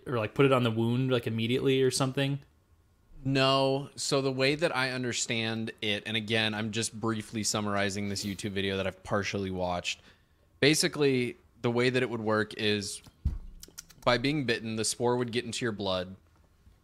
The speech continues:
Speaker 2: And it's not necessarily that it gets into your blood that it,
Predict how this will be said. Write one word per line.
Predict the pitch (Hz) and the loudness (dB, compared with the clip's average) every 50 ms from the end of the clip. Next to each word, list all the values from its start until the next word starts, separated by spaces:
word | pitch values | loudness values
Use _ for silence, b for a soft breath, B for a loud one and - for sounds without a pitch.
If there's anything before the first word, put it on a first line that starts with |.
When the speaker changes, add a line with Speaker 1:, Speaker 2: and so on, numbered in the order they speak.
| _ _ _ _ _ | _ _ _ _ _
Speaker 2:
And | 131 127 | -6 -6
it's | 127 120 123 | -4 -4 -2
not | 127 127 135 160 180 - 143 | -2 0 0 0 -2 -2 0
necessarily | 143 147 139 - 127 - 139 131 131 131 123 | 0 0 0 0 0 0 0 2 2 4 4
that | 120 117 | 2 2
it | 110 | 0
gets | 104 117 107 - | 0 -2 -2 -2
into | 120 110 110 113 | -2 -2 -2 -2
your | 104 98 | -4 -2
blood | 92 110 123 135 139 127 117 | 0 4 4 4 4 4 2
that | 110 | 0
it, | 107 101 - | -2 -2 -6